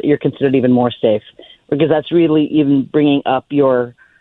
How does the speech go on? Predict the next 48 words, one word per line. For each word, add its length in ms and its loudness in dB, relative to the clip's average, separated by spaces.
your 140 0
immunity 320 2
even 240 0
more 200 2
so 280 0
than 180 -2
just 160 -8
the 80 -8
first 380 -4
two 160 0
vir-, 340 0
uh, 320 -2
the 140 -2
first 340 -4
two 300 0
vaccines. 640 -4
So 120 2
it 100 2
is 120 0
okay 280 0
to 240 0
continue 380 -4
to 120 -4
travel. 540 -2
International 640 -2
travel, 380 -4
there's 160 -4
gonna 160 -4
be 240 -6
some 180 0
new 160 0
regulations 720 0
set 160 0
in 80 0
place 360 0
in 100 -4
terms 320 -2
of 120 -2
coming 280 -2
back 300 -4
into 180 -4
the 80 -2
country. 380 -4
You're 120 2
gonna 140 0
need 240 0
an 60 -4
updated 640 -2